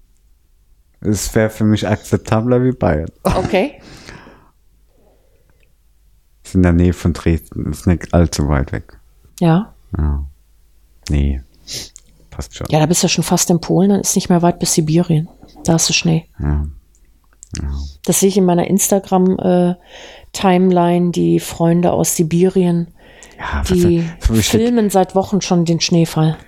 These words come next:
Speaker 1: Ja, so, so wichtig ist mir das doch nicht. Aber trotzdem, ich, ich mag Schnee. Ich mag Schnee.
Speaker 2: Nee, ich nicht. Wa-, also allein schon
Speaker 1: Viel
Speaker 2: deshalb, nee, ich hab keine Kleidung dafür. Also damit fängt's an. Ich müsste mir,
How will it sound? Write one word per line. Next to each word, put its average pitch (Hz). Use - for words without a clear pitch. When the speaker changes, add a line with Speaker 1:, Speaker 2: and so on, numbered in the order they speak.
Speaker 1:
Ja, 82
so, 113
so 101
wichtig 92
ist -
mir 95
das -
doch -
nicht. 73
Aber 101
trotzdem, 113
ich, -
ich -
mag 82
Schnee. 78
Ich -
mag 78
Schnee. 76
Speaker 2:
Nee, 165
ich -
nicht. 151
Wa-, 185
also 202
allein 208
schon 277
Speaker 1:
Viel 220
Speaker 2:
deshalb, 269
nee, 269
ich 294
hab -
keine 254
Kleidung 226
dafür. 165
Also 185
damit 226
fängt's 220
an. 180
Ich 202
müsste 226
mir, 208